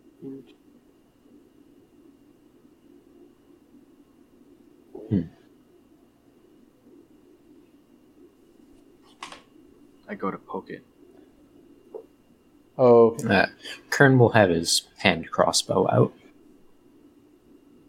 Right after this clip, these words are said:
Speaker 3: All right. Um. Oh, fuck me! I went back to read the, uh, the Sporky Bot roll for,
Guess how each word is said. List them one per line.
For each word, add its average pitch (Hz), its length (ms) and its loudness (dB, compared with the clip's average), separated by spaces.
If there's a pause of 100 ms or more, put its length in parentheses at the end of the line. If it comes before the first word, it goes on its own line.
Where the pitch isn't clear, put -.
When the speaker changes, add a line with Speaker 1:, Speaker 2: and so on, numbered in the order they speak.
(120)
Speaker 3:
All 139 160 2
right. 165 340 4 (180)
Um. 127 500 0 (2000)
Oh, 180 300 10
fuck - 520 0
me! 143 340 0 (380)
I 127 60 6
went 160 300 8
back 156 300 6
to 131 160 2
read 127 320 2
the, 120 220 8
uh, 113 200 10
the 104 120 -2
Sporky 117 460 4
Bot 107 280 6
roll 101 460 4 (340)
for, 104 520 0